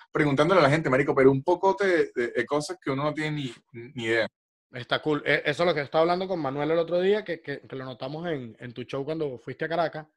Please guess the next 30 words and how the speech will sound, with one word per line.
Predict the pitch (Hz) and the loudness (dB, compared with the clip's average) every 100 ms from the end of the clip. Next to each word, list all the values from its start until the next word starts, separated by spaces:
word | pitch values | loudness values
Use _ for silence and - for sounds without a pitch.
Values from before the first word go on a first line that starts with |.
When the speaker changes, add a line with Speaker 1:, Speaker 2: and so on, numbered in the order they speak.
| _ _ _ _ | _ _ _ _
Speaker 2:
que | - | -4
tú | 135 | -4
estás | 135 151 | 0 0
haciendo | 139 160 | 2 2
f-, | 160 - 147 - _ _ | 2 -2 -20 -20 _ _
burda | 151 151 165 | 2 4 6
de | 160 - | 4 0
crowd | 139 131 131 | -6 -6 0
working, | 143 151 147 175 190 208 _ _ _ _ _ _ | 4 6 6 2 -4 -6 _ _ _ _ _ _
o | 123 | -6
como | 120 127 | 0 4
la | 123 | 4
gente | 123 127 | 4 2
lo | 151 | 2
quiera | 139 143 | 6 8
ver, | 180 | 8
como | 185 151 | 4 0
que | 127 | 0
hosteas | 120 107 - 143 160 | -4 -4 4 6 6
entre | 160 143 127 | 4 0 -2
chiste | - 123 139 | -4 -2 0
y | |
chiste, | - 151 156 | 2 2 2
y | 165 | 0
eso | 127 143 | 0 -2
me | |
parece | 123 117 - | 0 -2 -2
arrechísimo, | 135 113 131 135 151 175 | -4 -6 -8 -6 -6 -8
Speaker 1:
Ajá. | - _ _ - _ | -12 _ _ -20 _
Speaker 2:
porque | 143 139 143 | 0 4 2